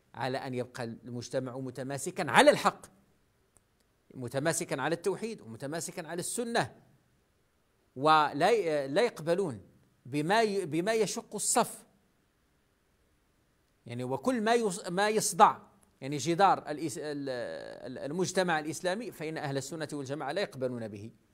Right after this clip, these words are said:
ويحرصون على حفظ النفوس وحفظ الدماء. هذه هي، أو هذه هي، آه، مميزات أهل السنة والجماعة،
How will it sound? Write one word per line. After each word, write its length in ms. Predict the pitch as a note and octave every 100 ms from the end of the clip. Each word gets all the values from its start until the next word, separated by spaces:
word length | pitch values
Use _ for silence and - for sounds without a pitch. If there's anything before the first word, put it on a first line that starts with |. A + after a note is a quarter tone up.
| _ _ _
ويحرصون 580 | B2+ C#3 D3 B2+ E3 D3+
على 280 | A#2+ B2 A#2+
حفظ 300 | E3+ - - _ _ _ _ _ _
النفوس 600 | C#3 C3 B2 D#3+ D#3+ - - _ _
وحفظ 440 | C3 A#2+ C#3+ - C3+ F3 _ _
الدماء. 420 | A#2 G2 G#2+ F#2+ - _ _ _ _ -
هذه 540 | C3 E3 C3+ B2+ E3 - _ _ _ _
هي، 400 | A#2 D3 C3+ C3 - _ _ _ B2+
أو 60 |
هذه 580 | G#2 C3+ D3 C3 A#2 C3+ - _ _ _ -
هي، 480 | B2+ C3 B2+ B2 - _ B2
آه، 200 | A#2 A2+
مميزات 1120 | B2 C3+ C3 B2+ B2+ A#2 A#2 C3 C#3+ D3 - _ _ _ -
أهل 160 | A#2+
السنة 380 | A#2+ - C3 A2+ A#2
والجماعة، 600 | G#2+ G2 G#2 F#2+ F#2+